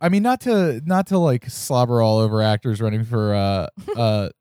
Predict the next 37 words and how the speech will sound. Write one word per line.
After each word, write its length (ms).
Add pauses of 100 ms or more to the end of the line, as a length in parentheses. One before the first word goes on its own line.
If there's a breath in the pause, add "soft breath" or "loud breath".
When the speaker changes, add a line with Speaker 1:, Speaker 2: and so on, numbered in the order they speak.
(160)
Speaker 1:
running 280
for 120
stuff, 240
but 100
that 160
was, 300
in 180
retrospect, 720
like, 180
just 200
thinking 320
about 320
the 80
Cuomos 760
as 160
an 100
entity, 440 (140 soft breath)
Speaker 2:
Mm-hmm. 300
Speaker 1:
like, 180
putting 340
her 400
neck 360
out 200
there 200
to 80
be 160
like, 280
"I'm 140
gonna 140
try 180
to 60
take 280
down 200
Andrew 340
Cuomo." 500
Speaker 2:
Yeah. 220 (920)
Speaker 1:
Uh, 680